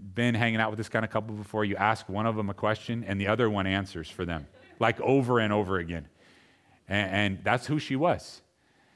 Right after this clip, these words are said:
Like, he was taking more than one second to answer, or he was giving the short answer, she would just run over the top. It was like, and it was pretty brutal. We loved him, and we still love them,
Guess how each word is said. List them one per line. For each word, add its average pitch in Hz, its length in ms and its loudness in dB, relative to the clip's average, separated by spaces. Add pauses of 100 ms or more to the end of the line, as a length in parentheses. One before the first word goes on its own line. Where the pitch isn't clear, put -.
(400)
Like, 107 240 2
he 127 100 4
was 127 200 2
taking 123 400 0
more 123 260 4
than 123 180 0
one 127 160 0
second 135 340 0
to 139 80 0
answer, 131 540 2
or 101 120 2
he 120 100 0
was 123 140 -2
giving 131 160 2
the 120 60 0
short 123 200 2
answer, 139 240 0
she 139 120 -2
would 131 120 -2
just 104 160 -2
run 113 400 2
over 131 180 4
the 110 140 0
top. 98 420 0
It 98 120 -2
was 98 180 -4
like, 92 140 0 (680)
and 131 140 2
it - 20 4
was 226 160 0
pretty 196 220 2
brutal. 151 440 2 (1120)
We 131 140 6
loved 160 280 6
him, 131 140 2
and 123 100 0
we 120 80 0
still 151 280 0
love 110 260 2
them, 101 260 -6